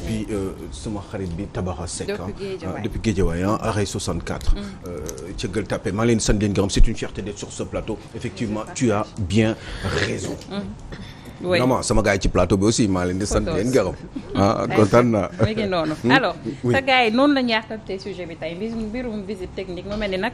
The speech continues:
Speaker 1: euh, ça pose problème au Sénégal.
Speaker 2: Dafa am benn quotidien bu wax benn, benn, benn, benn, benn wax yu doy waar ci suba.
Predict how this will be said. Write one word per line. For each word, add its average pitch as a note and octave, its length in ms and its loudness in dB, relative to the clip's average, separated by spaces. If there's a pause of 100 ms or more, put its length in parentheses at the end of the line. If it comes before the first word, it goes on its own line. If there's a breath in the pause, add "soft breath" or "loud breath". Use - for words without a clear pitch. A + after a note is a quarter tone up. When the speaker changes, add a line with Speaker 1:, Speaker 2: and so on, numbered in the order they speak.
(240)
Speaker 1:
euh, E3+ 600 0
ça G3 220 0
pose A#3 240 -4 (120)
problème F#3 280 -8 (100)
au E3+ 40 -10
Sénégal. D#3 400 -12 (600)
Speaker 2:
Dafa A2 140 -2
am E3+ 80 0
benn D#3 180 2
quotidien G2+ 340 -2
bu F#2+ 120 -2
wax A2+ 200 0
benn, G2 200 2 (160)
benn, A2+ 180 4
benn, G#2+ 400 2
benn, G2+ 220 4
benn G2+ 220 4
wax F#2 240 4
yu G2 100 6
doy A2 160 6
waar F2+ 240 2 (200)
ci - 100 -2
suba. E2+ 240 0